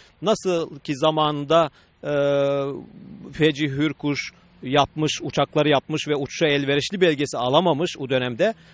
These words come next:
hala günümüzde öyle bir kuruluşumuz yok. Yani bunu seri üretmek için yurt dışına götürüp oradan izin belgelerini alıp, evet uçuşa elverişlidir belgelerini alıp ve bir sürü teferruat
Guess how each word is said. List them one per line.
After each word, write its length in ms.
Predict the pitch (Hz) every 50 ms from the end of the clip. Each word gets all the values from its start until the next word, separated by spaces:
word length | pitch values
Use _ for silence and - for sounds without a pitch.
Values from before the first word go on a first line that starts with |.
| - -
hala 480 | - - 170 214 247 240 220 208 196
günümüzde 420 | 180 151 175 175 175 175 160 156 247
öyle 320 | 226 202 190 196 196 170
bir 60 | 156
kuruluşumuz 600 | - - - 180 180 170 165 - 185 190 220 185
yok. 160 | 160 135 107 - _ - - _ _
Yani 240 | 165 165 170 175 165
bunu 120 | 185 208 208
seri 200 | - - 196 196
üretmek 440 | 220 214 208 214 202 - 233 220 175
için 260 | - - 190 220 214 - _ _ _ -
yurt 320 | 147 208 269 - - -
dışına 300 | 220 185 - 190 180 165
götürüp 380 | 151 160 170 - - 208 262 - - _ _ _ -
oradan 500 | 185 220 233 233 214 220 196 160 120 95 - _ _ _ _ _ _
izin 320 | 170 165 143 175 196 196 180
belgelerini 520 | 190 190 180 170 180 180 180 175 180 185
alıp, 280 | 175 175 175 185 190 - _ _ _ -
evet 280 | 170 175 180 185 175 - -
uçuşa 260 | 170 - - - 185
elverişlidir 840 | 180 175 165 170 165 - - 165 170 180 180 170 165 180 170 160 156
belgelerini 460 | 170 170 160 170 165 165 165 170 170
alıp 240 | 160 165 180 185 - _ _ _ _ -
ve 180 | 160 165 151 156
bir 140 | 233 233 190
sürü 260 | - - 180 185 185
teferruat 520 | - - 170 160 - 170 160 160 170 170